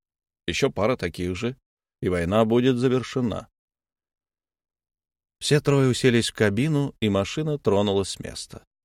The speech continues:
"У вас уже есть кто-нибудь на примете?" спросил Гросс. Крамер отрицательно покачал головой. "Нет, это не по моей части". "В каком смысле?" "Я инженер. Остальное меня не касается".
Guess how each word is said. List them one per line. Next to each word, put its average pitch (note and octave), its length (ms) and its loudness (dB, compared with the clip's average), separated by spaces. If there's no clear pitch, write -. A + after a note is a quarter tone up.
"У E3+ 100 2
вас E3 240 2
уже D#3+ 160 2
есть E3+ 260 4
кто-нибудь G3 400 4
на F#3 80 0
примете?" E3+ 520 -2
спросил G#2 440 2
Гросс. G#2 420 2
Крамер G#2+ 420 2
отрицательно A2+ 760 2
покачал G2+ 440 -2
головой. F2+ 480 0
"Нет, G#2+ 460 0
это E2+ 420 -2
не G2 200 2
по A#2 120 2
моей B2+ 260 4
части". - 480 -4
"В - 40 -20
каком D3 320 4
смысле?" G2 500 0
"Я F#2+ 180 0
инженер. B2 540 2
Остальное F#2+ 520 0
меня G2 260 2
не A2 120 -2
касается". - 600 -4